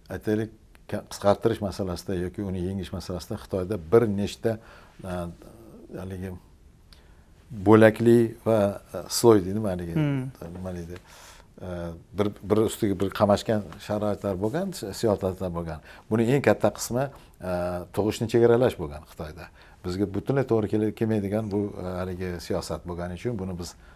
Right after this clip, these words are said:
Speaker 1: albatta uni qo'llay olmaymiz O'zbekiston sharoitida. Lekin, e, Xitoyda yana bitta muhim narsalardan biri,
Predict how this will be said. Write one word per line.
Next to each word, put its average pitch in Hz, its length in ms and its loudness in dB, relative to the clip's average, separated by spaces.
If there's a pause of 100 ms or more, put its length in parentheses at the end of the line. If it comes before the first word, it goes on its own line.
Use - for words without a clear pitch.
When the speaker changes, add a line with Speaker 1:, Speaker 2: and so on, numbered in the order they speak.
(140)
Speaker 1:
albatta 87 360 -4
uni 82 200 -10
qo'llay 95 260 0
olmaymiz 80 300 -10
O'zbekiston 110 380 -8
sharoitida. 135 500 -6 (600)
Lekin, 123 360 6 (280)
e, 101 180 0
Xitoyda 113 320 8
yana 117 280 6
bitta 104 240 2 (480)
muhim 107 220 -2
narsalardan 92 640 0
biri, 117 240 2